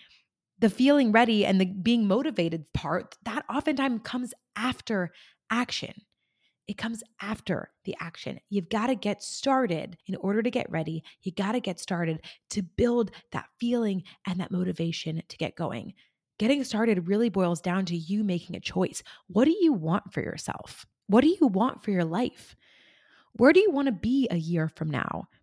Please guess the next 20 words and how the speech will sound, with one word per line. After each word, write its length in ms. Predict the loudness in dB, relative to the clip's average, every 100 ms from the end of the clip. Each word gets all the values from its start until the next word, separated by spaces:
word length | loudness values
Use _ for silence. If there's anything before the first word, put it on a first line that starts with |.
| _ -4
three 220 | 4 6
years 340 | 6 4 0
from 120 | -4 -6
now, 140 | -6
five 420 | -6 -2 2 2
years 240 | 2 -2 -2
from 180 | -8
now? 340 | -10 -10 -14 -18 _ _
What 180 | 2 2
is 120 | 2
it 100 | -4
that 200 | -6 -6
you 100 | -6
want? 520 | -4 -6 -6 -12 -20 _ _ _
The 140 | -8 -4
only 240 | -2 0
way 120 | 2
to 100 | 2
get 380 | 2 0 0 -2
that, 440 | -8 -8 -14 -20